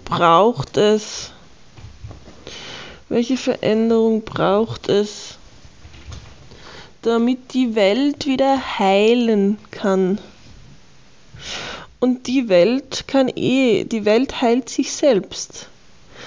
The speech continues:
Der Punkt ist, dass wir Menschen sie ausbeuten, Ressourcen ausbeuten, Menschen ausbeuten.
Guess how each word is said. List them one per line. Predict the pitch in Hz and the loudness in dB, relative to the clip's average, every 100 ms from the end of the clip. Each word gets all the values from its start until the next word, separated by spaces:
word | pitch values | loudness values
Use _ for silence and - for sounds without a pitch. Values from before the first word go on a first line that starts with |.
| - - | -20 -8
Der | 240 | -6
Punkt | - 269 254 254 - - | -4 -2 -2 -4 -12 -8
ist, | - 233 247 - - | -2 -2 -2 -4 -2
dass | 240 - | -2 -2
wir | 226 240 | 0 2
Menschen | 226 240 349 - - 180 196 | 2 2 2 0 -4 -2 -2
sie | - 214 202 190 220 - - - - | -2 0 2 2 -2 -10 -20 -10 0
ausbeuten, | 180 202 - - 185 107 185 - 196 185 190 202 - - - - - - | 2 0 -4 -2 0 2 0 0 2 2 0 -4 -16 -20 -20 -20 -8 -4
Ressourcen | 214 - 240 240 240 - 202 190 - - | -4 -2 2 2 2 -2 -2 0 -2 -2
ausbeuten, | - - - - 202 190 196 - 202 | 0 0 -2 -4 0 0 0 0 0
Menschen | 208 202 208 214 - 214 | 2 2 2 0 -2 -2
ausbeuten. | - 202 202 - - 190 185 185 185 185 | 0 2 0 -2 -2 0 0 -2 -2 0